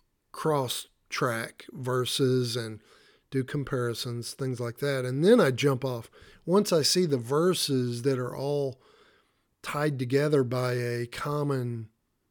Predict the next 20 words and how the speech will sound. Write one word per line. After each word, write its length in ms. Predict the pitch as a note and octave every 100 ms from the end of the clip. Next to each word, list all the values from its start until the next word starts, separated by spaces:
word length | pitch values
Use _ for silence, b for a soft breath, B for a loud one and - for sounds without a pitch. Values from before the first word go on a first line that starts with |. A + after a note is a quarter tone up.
| _ _ C3
Greek 460 | B2 C3+ D3 B2+ B2+
word 460 | C3 C#3 C#3+ C#3
or 100 | B2
phrase, 760 | - - C#3 D3 C3+ A#2+ A#2 A#2+
then 180 | D3 F3+
I 100 | D3
can 260 | C3 B2
jump 340 | A#2 C3+ C#3 -
to 140 | B2+
other 240 | C3+ C#3+
translations 1300 | C3+ - B2+ A#2+ A2+ B2 C#3+ E3 C3+ A#2 A2+ A2 - b b b b b b
and 500 | C3+ B2+ A#2+ A2+ A2+ - _
see 260 | - - D3+
how 160 | C3 B2
they're 220 | C3 B2
breaking 480 | A#2+ B2 A#2+ B2+ A#2+
those 240 | A#2 -
things 320 | C3 A#2+ A2+
down. 340 | B2 B2 B2 A#2
But 200 | A2+